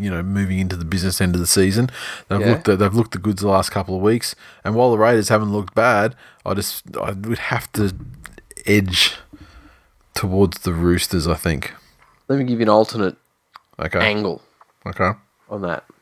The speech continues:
Speaker 2: I would suggest that this Raiders team is a more complete package. The Roosters have more strike power in key positions, obviously with players of the calibre of Teddy and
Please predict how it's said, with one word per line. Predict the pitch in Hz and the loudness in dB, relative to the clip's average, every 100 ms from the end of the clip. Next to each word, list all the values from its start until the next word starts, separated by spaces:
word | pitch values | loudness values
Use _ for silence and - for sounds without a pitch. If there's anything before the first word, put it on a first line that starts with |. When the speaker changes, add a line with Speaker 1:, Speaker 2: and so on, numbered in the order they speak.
| _ _ _ _ _ _ _ _ - | _ _ _ _ _ _ _ _ -2
Speaker 2:
I | 113 | 2
would | 117 107 | 4 2
suggest | 101 104 98 95 - | -2 -2 -2 0 -4
that | 101 | -6
this | 101 98 | -8 0
Raiders | 92 98 92 - | 2 2 0 -4
team | - 92 135 226 220 _ _ _ _ _ _ _ _ 113 | -4 -6 -6 -10 -16 _ _ _ _ _ _ _ _ -4
is | 101 | 0
a | 95 92 | 0 0
more | 95 98 101 110 110 _ | -2 -4 0 0 -2 _
complete | - 95 - - _ 113 110 - _ _ _ _ _ | -14 -14 -16 -20 _ -8 -6 -8 _ _ _ _ _
package. | - 95 - - - | -6 -6 -6 -18 -10
The | 95 | -2
Roosters | 113 139 - 123 | 0 0 -2 -8
have | - 101 98 92 _ _ _ _ _ - | 0 0 0 -4 _ _ _ _ _ -12
more | 107 101 104 107 107 | -6 -2 0 2 0
strike | - - - 98 107 | -4 -8 -2 0 -2
power | - 104 98 | -2 -2 0
in | 92 | -4
key | - 98 | -8 -10
positions, | - 98 101 123 | -10 -10 -8 -4
obviously | 98 92 92 92 | -2 -2 -4 -4
with | 92 - | -4 -2
players | 92 90 90 | 0 0 -2
of | |
the | 87 | -6
calibre | 95 90 87 90 | -2 -2 -2 -8
of | - | -4
Teddy | 92 92 92 | 0 2 0
and | 90 87 | -2 -6